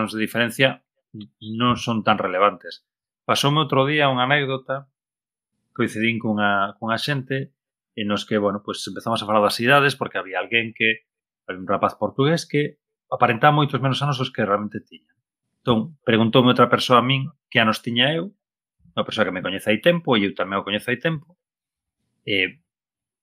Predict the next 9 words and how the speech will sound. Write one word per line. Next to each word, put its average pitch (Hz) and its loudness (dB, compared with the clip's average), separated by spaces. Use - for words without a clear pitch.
e 104 -2
dixo, 104 0
"Ah, 254 4
pois 117 4
eu 160 4
pensei 165 4
que 127 4
tiñas, 107 4
eh, 90 -2